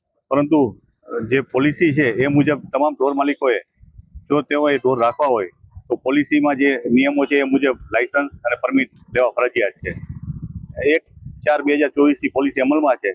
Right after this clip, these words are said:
પણ હજુ સુધી એક પણ લાયસન્સ ધારક લાયસન્સ માટેની કોઈ અરજી આવેલી નથી, જેના કારણે ઢોર માલિકોને ત્યાં જઈ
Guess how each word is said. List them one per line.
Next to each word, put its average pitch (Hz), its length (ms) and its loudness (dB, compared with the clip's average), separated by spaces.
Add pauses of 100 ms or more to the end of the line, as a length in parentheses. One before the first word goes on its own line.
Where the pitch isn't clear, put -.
(240)
પણ 123 100 2 (300)
હજુ 156 220 0
સુધી 147 300 0
એક 139 120 -2 (120)
પણ 160 160 0 (340)
લાયસન્સ 131 400 0
ધારક 123 260 2 (160)
લાયસન્સ 131 400 -2 (380)
માટેની 127 260 0
કોઈ 123 140 2
અરજી 117 200 0
આવેલી 120 260 0
નથી, 95 280 -4 (600)
જેના 147 180 0
કારણે 156 320 -2 (480)
ઢોર 147 200 2
માલિકોને 156 640 0
ત્યાં 147 380 -2 (120)
જઈ 151 220 4